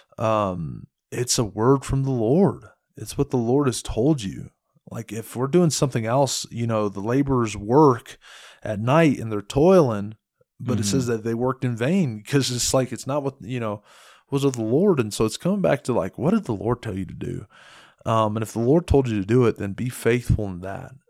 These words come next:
Speaker 1: And as you're faithful in that, like, He'll reward you. And what, and the reward may look different to s-, so many people, but, um, I think the initiating factor for us is God saying, "Go," you know? And so I think,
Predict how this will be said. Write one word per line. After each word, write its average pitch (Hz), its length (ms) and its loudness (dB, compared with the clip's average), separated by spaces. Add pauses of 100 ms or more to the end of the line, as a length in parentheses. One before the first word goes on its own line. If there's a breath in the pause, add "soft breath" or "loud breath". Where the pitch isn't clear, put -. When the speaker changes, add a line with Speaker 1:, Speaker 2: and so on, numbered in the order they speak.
Speaker 1:
And 113 120 -10
as 104 140 -8
you're 104 80 -8
faithful 131 480 0
in 98 120 -8
that, 101 300 -4
like, 87 220 -16
He'll 120 160 -8
reward 107 560 -4
you. 90 300 -12 (360)
And 104 400 -8
what, 120 180 -2
and 120 360 -4
the 120 140 2
reward 120 500 4
may 120 140 0
look 120 260 -2
different 120 440 -6 (200)
to - 60 -18
s-, - 260 -16
so - 160 -2
many 135 200 0
people, 120 360 -2
but, 104 260 -2 (680 loud breath)
um, 107 560 -4 (100)
I 120 100 -4
think 131 220 -2
the 131 80 2
initiating 123 600 0
factor 127 500 -2
for 143 320 -2
us 98 260 -6
is 101 360 -8
God 123 260 0
saying, 117 320 -6
"Go," 123 500 -6 (720)
you 113 160 -2
know? 107 260 0
And 104 120 -4
so 110 220 2
I 107 80 2
think, 127 320 -4